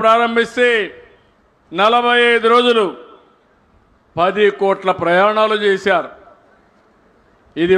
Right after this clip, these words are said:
ఒక వినూత్నమైన అనుభవం. ఒకప్పుడు పది లక్షల మందే రోజుకు బస్సులు ఎక్కేవాళ్ళు, ఈరోజు డబల్ అయిపోయింది, ఇరవై ఒక్క లక్షలు ఎక్కుతున్నారు. మా తల్లి నవ్వుతా ఉంది. అంటే ఒకటే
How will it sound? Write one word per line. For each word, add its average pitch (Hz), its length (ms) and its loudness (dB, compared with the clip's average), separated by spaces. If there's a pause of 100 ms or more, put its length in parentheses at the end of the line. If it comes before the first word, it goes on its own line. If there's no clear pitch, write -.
ఒక 170 100 -6 (100)
వినూత్నమైన 202 840 -2 (100)
అనుభవం. 180 440 0 (960)
ఒకప్పుడు 226 560 0 (120)
పది 220 280 0
లక్షల 233 400 0
మందే 233 260 0 (140)
రోజుకు 233 360 0
బస్సులు 220 340 -2
ఎక్కేవాళ్ళు, 214 540 0 (1000)
ఈరోజు 180 380 -2
డబల్ 185 300 0
అయిపోయింది, 190 600 -4
ఇరవై 196 260 2 (100)
ఒక్క 190 140 -16 (300)
లక్షలు 202 360 -4
ఎక్కుతున్నారు. 180 560 -4 (480)
మా 165 80 2 (120)
తల్లి 180 260 0
నవ్వుతా 185 280 2 (140)
ఉంది. 170 200 -8 (2000)
అంటే 214 260 -2 (140)
ఒకటే 233 340 0